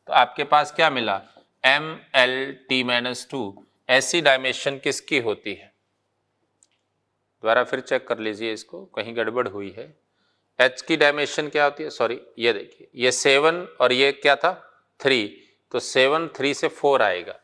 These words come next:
ये फ़ोर हो जाएगा, ये आपके पास टू आ जाएगा। तो ऐसी किसकी होती है?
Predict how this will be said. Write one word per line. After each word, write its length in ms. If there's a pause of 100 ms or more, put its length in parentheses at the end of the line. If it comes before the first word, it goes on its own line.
ये 80
फ़ोर 300
हो 180
जाएगा, 420 (340)
ये 80
आपके 280
पास 340
टू 160
आ 140
जाएगा। 380
तो 120
ऐसी 320
किसकी 380
होती 280
है? 160